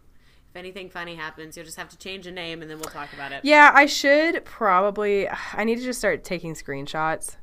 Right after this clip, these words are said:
Speaker 2: so I can at least remember, 'cause there's some things that I'm like, "Holy weirdo." Like, the nice thing with, um, Hinge, that's what I'm on, is you can message somebody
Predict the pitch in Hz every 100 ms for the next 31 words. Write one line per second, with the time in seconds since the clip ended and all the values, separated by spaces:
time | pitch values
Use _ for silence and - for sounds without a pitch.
0 | - - 170 170 156 143 143 160 147 135
1 | 147 160 175 165 170 - 180 180 202 202
2 | 185 170 151 139 - - 214 190 135 117
3 | 151 151 160 180 196 196 196 190 180 170
4 | 151 - - - - - - 220 262 330
5 | 320 302 247 208 196 185 - - 170 160
6 | 151 147 147 - - - - - - -
7 | - - 190 147 147 - 156 175 156 -
8 | 120 - - 180 170 160 160 - - _
9 | - - 190 196 220 226 233 202 175 185
10 | 190 185 175 - 160 151 151 151